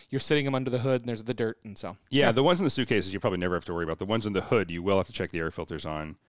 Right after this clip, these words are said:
Speaker 1: But, I mean, it's just, it's, it's basic maintenance.
Speaker 2: Yeah, exactly.
Speaker 1: Yeah.
Speaker 2: It's a quick thing to check, too. Just pops
Speaker 1: Yeah.
Speaker 2: off, and you can look at it. Um, the Smittybilt one is really popular, but it uses, obnoxiously uses a proprietary hose system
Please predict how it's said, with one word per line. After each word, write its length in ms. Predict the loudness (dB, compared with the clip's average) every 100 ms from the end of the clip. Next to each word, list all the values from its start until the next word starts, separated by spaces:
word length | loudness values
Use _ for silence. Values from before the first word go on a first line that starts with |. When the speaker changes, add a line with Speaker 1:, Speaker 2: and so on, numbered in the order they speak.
| -8
Speaker 1:
But, 160 | -6
I 40 | -2
mean, 160 | -4 -4
it's 180 | -8
just, 200 | -8 -8 -10 -16
it's, 140 | -16 -16 -20
it's 120 | -6
basic 300 | -2 -2 -2
maintenance. 400 | -8 -10 -12 -12 0
Speaker 2:
Yeah, 160 | 0 0
exactly. 440 | -4 -2 -2 -4 -4
Speaker 1:
Yeah. 60 | 0
Speaker 2:
It's 80 | 0
a 80 |
quick 180 | 2 0
thing 160 | 2 -2
to 60 | -2
check, 260 | -6 -6
too. 120 | -6
Just 160 | -6 -4
pops 240 | -4 -2
Speaker 1:
Yeah. 80 | -2
Speaker 2:
off, 120 | -4
and 80 | -6
you 60 | -10
can 60 |
look 160 | -10 -6
at 120 | -6
it. 120 | -6 -4
Um, 280 | -2 -2 -2
the 60 |
Smittybilt 500 | -2 0 2 4 4
one 140 | 4 0
is 100 | 0
really 240 | 2 2
popular, 500 | 4 0 0 0 0
but 140 | 0 -2
it 100 | -2
uses, 480 | -2 2 4 2 -4 _ _ _ _ _
obnoxiously 800 | -8 -4 0 0 2 0 0 -2
uses 300 | -2 -2 -4
a 40 |
proprietary 800 | -4 -6 -2 0 0 0 2 2
hose 320 | 0 -2 -4 -2
system 420 | -4 -2 -4 -4